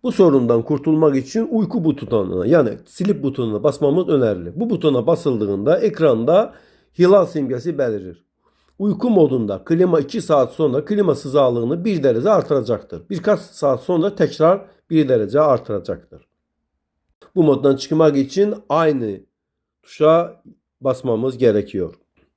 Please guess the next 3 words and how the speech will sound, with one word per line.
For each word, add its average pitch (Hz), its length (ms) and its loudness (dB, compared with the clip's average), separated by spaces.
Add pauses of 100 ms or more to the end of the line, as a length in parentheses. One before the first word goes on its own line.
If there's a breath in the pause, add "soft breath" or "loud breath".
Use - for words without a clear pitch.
(600)
Eco 170 520 2
butonuna 110 680 -2 (920)
basıldığında 123 1080 0